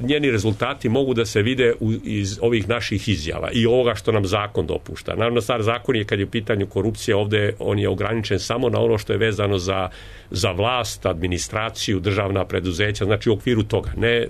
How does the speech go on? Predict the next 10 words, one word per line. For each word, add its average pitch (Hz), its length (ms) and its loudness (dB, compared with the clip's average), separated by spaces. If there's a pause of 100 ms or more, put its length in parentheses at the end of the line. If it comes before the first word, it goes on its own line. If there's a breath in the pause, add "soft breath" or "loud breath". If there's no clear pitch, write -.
korupcijom. 104 480 -2 (520 loud breath)
E, 135 220 0
mislim 175 420 0
da 147 80 4
bi, 120 320 0 (180)
da 107 160 -2
bi 107 200 0
borba 143 400 0
protiv, 110 280 0
e, 107 40 -10